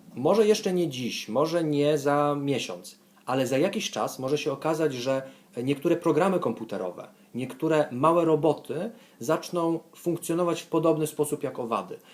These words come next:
Być może będą właśnie tworzyły roje. I dzięki temu, gdy taki rój, mm, robotów albo programów komputerowych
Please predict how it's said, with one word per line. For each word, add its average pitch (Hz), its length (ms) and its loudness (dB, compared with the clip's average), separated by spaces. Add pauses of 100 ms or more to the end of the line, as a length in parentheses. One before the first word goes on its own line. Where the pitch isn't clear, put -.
(100)
Być 147 220 0
może 180 240 2
będą 180 400 0
właśnie 180 360 0
tworzyły 156 420 0 (280)
roje. 120 420 2 (680)
I 160 320 0 (540)
dzięki 202 400 2
temu, 110 500 0
gdy 123 300 0
taki 139 280 -4
rój, 160 480 2 (420)
mm, 123 220 -8 (800)
robotów 147 800 4 (240)
albo 131 640 4
programów 170 440 4
komputerowych 104 840 -4